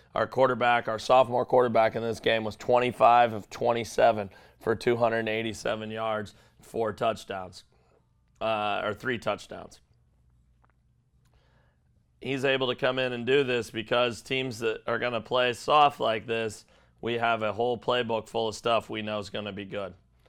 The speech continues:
So they did have a stud defensive end,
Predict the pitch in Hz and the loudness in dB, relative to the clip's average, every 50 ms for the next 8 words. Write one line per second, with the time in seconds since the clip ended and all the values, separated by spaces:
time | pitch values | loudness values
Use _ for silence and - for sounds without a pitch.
0 | _ _ _ _ - - 113 113 101 87 - _ _ _ _ _ _ _ _ - | _ _ _ _ 0 2 2 2 2 0 -6 _ _ _ _ _ _ _ _ -4
1 | 110 110 104 120 120 117 117 120 117 113 107 - - - 127 123 123 113 123 123 | -4 -2 0 0 -2 2 4 2 2 2 0 -8 -2 0 2 2 2 0 -4 -6
2 | 113 107 120 120 110 104 113 110 123 127 131 131 127 131 | -4 -4 -6 -6 -6 -8 -6 -4 -4 -4 -2 -4 -6 -10